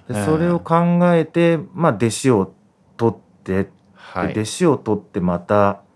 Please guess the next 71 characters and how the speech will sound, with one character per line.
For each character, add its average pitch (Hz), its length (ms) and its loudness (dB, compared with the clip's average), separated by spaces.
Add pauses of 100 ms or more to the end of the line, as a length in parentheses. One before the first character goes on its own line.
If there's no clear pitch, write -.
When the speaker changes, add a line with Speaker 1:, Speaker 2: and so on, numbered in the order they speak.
(360)
Speaker 1:
そ - 160 -10
の 95 100 -2
壁 104 280 0
に 101 100 4
ぶ 92 100 -4
つ - 120 -12
か 95 100 -4
っ 92 60 -6
て、 87 360 -8 (600)
弟 104 120 -4
子 - 120 -8
を 143 80 2
取 135 160 -2
っ - 40 -12
た 104 100 -2
か 92 100 -6
ら 80 60 -10
っ 82 60 -12
て、 85 380 -12 (140)
一 113 200 -6
が 143 140 4
二 117 220 0
に 123 80 0
な 92 80 0
っ - 100 -8
た 90 100 -10
か - 80 -14
ら - 80 -14
稼 120 300 -6
ぎ 95 60 -8
が 80 80 -10
二 82 100 -6
倍 101 180 0
に 104 60 2
な 113 80 2
る 104 80 -2
わ 78 100 -8
け 78 80 -14
じ - 80 -18
ゃ 76 60 -16
な 85 140 -8
く、 82 480 -12
Speaker 2:
う - 20 -10
ん。 85 640 -10 (720)
Speaker 1:
で、 143 760 0 (560)
ま 160 460 2
あ、 - 20 -20 (480)
当 160 180 4
時 107 120 0
思 104 200 2
っ 113 80 -4
た 90 120 -6
の 80 120 -8
は、 87 260 -6 (420)
こ 107 160 -6
の 151 120 -4
ま 165 160 0
ま 165 160 0
無 160 180 2
地 156 80 -4
の 120 140 0
壁 107 260 0
紙 104 220 0
貼 101 140 -4
っ - 120 -10
て 107 120 -6
て 98 100 -8
も 82 180 -4
も 78 160 -10
う 69 40 -14
絶 80 300 -12